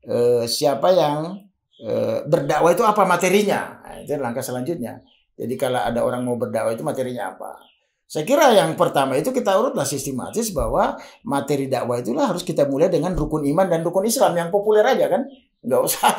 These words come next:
<laughs> tema-tema yang rumit-rumit dulu. Tema-tema itu dulu yang kita, kita masuki. Jadi itu pada kesempatan ini kita membicarakan,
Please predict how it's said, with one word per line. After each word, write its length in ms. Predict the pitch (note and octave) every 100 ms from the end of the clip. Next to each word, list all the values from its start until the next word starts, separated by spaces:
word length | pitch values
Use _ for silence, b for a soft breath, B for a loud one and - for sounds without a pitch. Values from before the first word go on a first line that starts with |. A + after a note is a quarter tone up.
| -
<laughs> 180 | - -
tema-tema 400 | G3 F3 G3 F#3+
yang 160 | F#3
rumit-rumit 480 | F#3+ F#3+ F#3+ F#3+ F#3+
dulu. 480 | B3 B3 D3 - - - -
Tema-tema 480 | F#3 F3+ F3 F3 E3
itu 160 | D#3 F#3+
dulu 240 | C#4+ F#3+
yang 160 | D#3+ G3
kita, 480 | D3 D3+ A3+ - _ _ _ -
kita 400 | A#2 G#2+ G#2+ -
masuki. 480 | - G#2+ - - - F2+ _ _ _ _ b b b b b b b _ _
Jadi 320 | C#3 D3+ E3
itu 400 | D#3+ G#3+ C#4 -
pada 160 | C#3+ C#3+
kesempatan 560 | C#3+ D3 C#3+ C3 C3+
ini 160 | C3 D#3
kita 640 | E3+ C#3 B2+ A#2+ B2 -
membicarakan, 1120 | A#2 B2+ B2+ A#2+ A#2+ A2+ A2 A#2+ D3 G3 B3